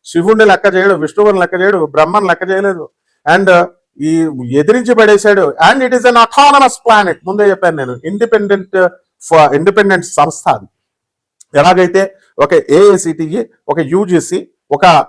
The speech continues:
ఆ, అటానమస్ బాడీస్ ఉన్నాయో, ఇండిపెండెంట్, ఆ, చార్జెస్ ఉన్నటువంటి బాడీస్ అది. So, ఆ, ఎప్పటికీ ఆయన ఆన్సరబుల్ కాదు శనీశ్వరుడు. బ్రహ్మకి మిగతా గ్రహాలు నోరు మూసుకొని వెళ్ళి రిపోర్టింగ్ ఇవ్వాలి, బ్రహ్మ విష్ణు మహేశ్వరులకు ఇవ్వాలి. శనీశ్వరుడికి there is no necessity.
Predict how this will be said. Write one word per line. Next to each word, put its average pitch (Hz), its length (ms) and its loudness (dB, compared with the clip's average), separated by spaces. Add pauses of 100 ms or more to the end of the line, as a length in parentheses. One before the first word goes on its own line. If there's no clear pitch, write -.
(180)
ఆ, 127 460 4
అటానమస్ 214 460 2
బాడీస్ 170 400 0
ఉన్నాయో, 170 360 0
ఇండిపెండెంట్, 196 520 -2
ఆ, 151 220 2 (120)
చార్జెస్ 170 320 0
ఉన్నటువంటి 160 400 -10
బాడీస్ 151 420 0
అది. 98 160 -14 (540)
So, 175 300 4 (400)
ఆ, 151 300 4 (120)
ఎప్పటికీ 208 580 0
ఆయన 151 240 2
ఆన్సరబుల్ 202 500 0
కాదు 156 260 -2
శనీశ్వరుడు. 160 600 -8 (260)
బ్రహ్మకి 180 360 0
మిగతా 196 580 -2
గ్రహాలు 175 320 2
నోరు 185 200 0
మూసుకొని 196 340 -2
వెళ్ళి 208 140 0
రిపోర్టింగ్ 190 380 -2
ఇవ్వాలి, 151 300 0 (360)
బ్రహ్మ 165 220 2
విష్ణు 180 260 -2
మహేశ్వరులకు 165 520 -2
ఇవ్వాలి. 135 460 -2
శనీశ్వరుడికి 202 480 -2
there 175 180 0
is 156 80 -12
no 185 120 -2
necessity. 147 400 -8